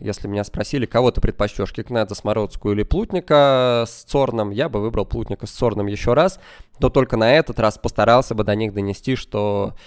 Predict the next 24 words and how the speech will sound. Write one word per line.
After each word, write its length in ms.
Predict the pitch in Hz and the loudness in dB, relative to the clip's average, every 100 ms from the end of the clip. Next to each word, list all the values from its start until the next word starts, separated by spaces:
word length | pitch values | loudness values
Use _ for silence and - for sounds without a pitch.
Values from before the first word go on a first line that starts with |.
| - - _ | -20 -20 _
тренер — 400 | - 143 165 123 113 | 6 6 6 4 2
это 280 | 120 107 - | -2 -2 -4
важная 560 | 127 131 120 101 101 98 | 2 6 6 4 -2 -4
фигура, 400 | 107 107 160 117 | -4 0 0 0
и 40 | |
не 120 | 98 | 0
нужно 260 | 101 117 101 | -4 -4 -6
назначать 760 | 98 98 101 95 95 - - - | -6 -6 -8 -6 -6 -4 -6 -6
абы 220 | 98 95 | -6 -2
кого. 400 | - 98 95 - _ - - - - - _ - | 0 0 -2 -8 _ -20 -20 -20 -20 -20 _ 0
Ну 180 | 220 240 | 4 6
и 400 | 214 190 175 160 | 6 4 4 2
на 340 | 143 156 156 | 2 2 2
четвёртое 520 | - 156 208 208 170 | 0 0 0 2 0
место, 380 | 160 160 - 127 | 2 0 -2 0
раз 200 | 117 110 | 0 0
уж 100 | 110 | -4
там 160 | 104 107 | -2 0
оно 160 | 107 | 0
было, 460 | 113 165 185 131 110 | 0 0 2 2 2
я 180 | 107 127 | 2 0
бы 80 | |
поставил, 840 | 104 101 - 101 98 101 98 98 98 | -2 -4 -2 -2 0 0 0 -2 -4
э, 640 | 98 98 98 98 101 104 | -4 -4 -6 -8 -8 -10